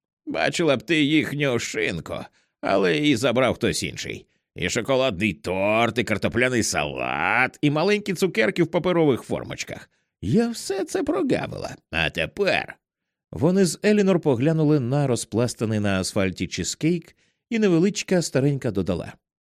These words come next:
"Як бачиш, я не можу просто взяти в тебе гроші за чужі недоїдки".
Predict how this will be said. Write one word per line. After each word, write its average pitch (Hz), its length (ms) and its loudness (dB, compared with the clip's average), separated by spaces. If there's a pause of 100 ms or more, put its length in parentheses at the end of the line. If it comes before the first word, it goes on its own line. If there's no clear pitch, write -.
(140)
"Як 170 280 0
бачиш, 190 420 0
я 190 120 -2
не 226 100 -6
можу 113 320 0
просто 107 320 0
взяти 110 360 0
в 107 60 0
тебе 170 280 0
гроші 156 400 2
за 143 140 4
чужі 147 300 2
недоїдки". 98 720 -2